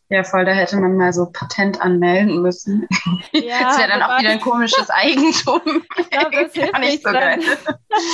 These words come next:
Speaker 2: Die haben die
Speaker 1: Ja, stimmt.
Speaker 2: besseren, ähm, Anwälte, das können wir, glaub ich, vergessen. Aber ich glaube, man kann sozusagen von unten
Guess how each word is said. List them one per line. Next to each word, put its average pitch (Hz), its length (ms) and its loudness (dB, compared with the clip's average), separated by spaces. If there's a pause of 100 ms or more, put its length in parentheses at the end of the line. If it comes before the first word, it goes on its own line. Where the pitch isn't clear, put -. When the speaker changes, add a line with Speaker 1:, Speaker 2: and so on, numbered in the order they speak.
(140)
Speaker 2:
Die 302 160 2
haben 285 160 2
die 403 60 2
Speaker 1:
Ja, 370 60 -2
stimmt. - 20 -4
Speaker 2:
besseren, 269 640 0
ähm, 247 220 2
Anwälte, 247 500 2
das 233 180 -2
können 247 160 0
wir, 240 60 0
glaub 226 160 2
ich, 233 100 -6
vergessen. 226 460 0
Aber 202 200 2
ich 214 100 -2
glaube, 226 220 2
man 220 200 -2
kann 226 200 2
sozusagen 214 380 0
von 202 260 0
unten 202 640 2